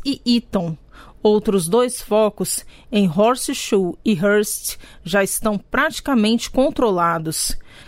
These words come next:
Segundo estimativas das autoridades de Los Angeles, desde o início dos incêndios na terça-feira passada, cento e cinquenta mil moradores já tiveram que deixar suas casas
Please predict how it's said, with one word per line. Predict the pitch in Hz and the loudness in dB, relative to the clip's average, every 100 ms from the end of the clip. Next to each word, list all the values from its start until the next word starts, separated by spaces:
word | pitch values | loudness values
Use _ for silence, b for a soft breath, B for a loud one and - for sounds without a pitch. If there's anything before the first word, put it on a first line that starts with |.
| B | B
Segundo | - - 233 214 247 220 | -6 -2 0 2 2 2
estimativas | 220 - 302 294 233 - 247 254 220 196 175 | 0 0 0 2 0 -2 -2 0 2 2 0
das | - 330 320 | 0 0 0
autoridades | 285 285 330 311 190 196 262 233 220 | -2 0 0 0 0 0 0 0 -2
de | 175 175 | -2 0
Los | 190 190 240 220 | 2 4 2 2
Angeles, | 220 220 208 220 220 - B B B | 2 2 2 0 0 -2 B B B
desde | - 214 208 214 | 0 2 2 0
o | |
início | 208 285 - 262 | 2 0 0 0
dos | 254 277 | 2 4
incêndios | 240 - 226 220 214 190 180 | 2 2 0 2 2 0 0
na | 196 175 | -2 0
terça-feira | 277 311 - 254 202 196 | -2 0 -2 0 2 2
passada, | 185 196 - - 214 202 180 - B B B | 0 -4 -2 0 0 0 -4 -10 B B B
cento | - - 370 | -2 0 0
e | - | 0
cinquenta | 392 302 277 254 247 | -4 0 0 2 2
mil | 214 196 | 4 4
moradores | 214 247 196 175 196 220 202 190 | 4 4 0 2 2 4 2 -2
já | 185 208 220 | 0 0 0
tiveram | 208 175 226 269 | -2 -2 0 -2
que | 294 | -2
deixar | 226 233 - 226 220 | -2 -2 0 -2 -2
suas | - 349 - | -2 -2 -2
casas | - 202 202 180 170 - | 0 0 0 -2 -6 -8